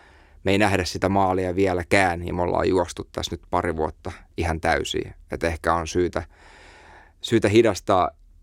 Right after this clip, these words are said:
ja se taas voi käynnistää semmoiseen reaktion, että sitten muut yhtiöt myös katsoo, että jos ei toi juokse ihan niin kovaa,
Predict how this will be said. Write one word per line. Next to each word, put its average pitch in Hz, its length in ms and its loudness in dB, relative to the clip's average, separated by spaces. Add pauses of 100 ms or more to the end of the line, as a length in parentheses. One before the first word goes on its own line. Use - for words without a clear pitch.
(180)
ja 87 80 0
se 98 140 2
taas 95 380 0 (520)
voi 71 220 0
käynnistää 76 560 0
semmoiseen 67 680 -4 (760)
reaktion, 76 720 -4
että - 220 -12
sitten 85 280 -8
muut 90 320 -4
yhtiöt - 460 -10 (220)
myös 76 220 -6
katsoo, - 320 -8
että - 160 -4
jos 87 200 0
ei 92 80 2
toi 123 280 4
juokse 90 460 -6 (420)
ihan 87 220 -4 (260)
niin 95 280 -2
kovaa, 90 400 0